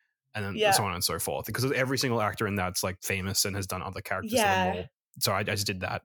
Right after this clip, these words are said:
Speaker 1: basically. Good bit, clearly enjoyed by at least my dad.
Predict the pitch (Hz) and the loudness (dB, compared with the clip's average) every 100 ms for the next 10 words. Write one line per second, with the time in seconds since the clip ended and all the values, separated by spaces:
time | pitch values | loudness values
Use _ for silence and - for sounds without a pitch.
0 | - 82 - 73 76 - - - _ 165 | -6 -2 0 0 -4 -6 -12 -16 _ -2
1 | 156 139 160 98 - - 151 143 143 123 | 0 0 0 -2 -4 -2 2 2 0 0
2 | 120 127 104 113 113 104 107 117 - 127 | -2 0 0 0 0 0 0 0 2 2
3 | 143 131 85 | 4 2 0